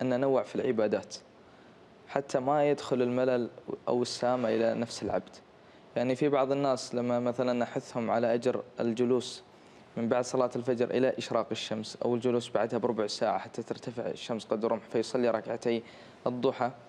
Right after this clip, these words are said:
يقول لك: "يا أخي، شو أسوي وأنا في هالوقت مثلًا الساعة؟ خلاص أنا قريت قرآن." طيب، من عظمة هذا الدين إن في عبادات كثيرة مختلفة. ممكن مثلًا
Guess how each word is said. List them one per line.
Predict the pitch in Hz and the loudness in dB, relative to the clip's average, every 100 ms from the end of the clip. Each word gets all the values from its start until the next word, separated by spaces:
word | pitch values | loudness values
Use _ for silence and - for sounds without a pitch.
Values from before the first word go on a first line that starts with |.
| - - - - | -20 -20 -20 -6
يقول | 151 | -2
لك: | 147 151 | 0 -2
"يا | |
أخي، | 147 | -4
شو | 156 | -4
أسوي | 160 175 147 | 0 2 4
وأنا | 135 127 | 2 0
في | 131 | 2
هالوقت | 127 139 - | 4 4 2
مثلًا | 117 117 117 | -2 0 0
الساعة؟ | 117 - 117 98 - - - | -2 0 2 2 0 -12 -8
خلاص | - 180 160 | -2 0 2
أنا | 160 | 0
قريت | 156 170 160 | 2 2 0
قرآن." | 127 123 104 - - - - - | 0 0 0 -8 -20 -20 -20 -2
طيب، | 135 135 - - - - - - | 2 2 0 -14 -10 -8 -8 -4
من | 135 127 | 0 2
عظمة | 156 190 185 | 2 2 2
هذا | 170 151 | 2 2
الدين | 143 175 | 2 2
إن | 147 | 2
في | 190 180 | 0 0
عبادات | 165 165 175 175 - | 0 2 2 0 -2
كثيرة | 175 226 277 | -2 2 2
مختلفة. | 170 - 160 139 120 117 - - - - - - | 0 0 0 2 0 -8 -12 -20 -20 -20 -10 -2
ممكن | 156 147 | 0 2
مثلًا | 151 143 143 | 2 4 2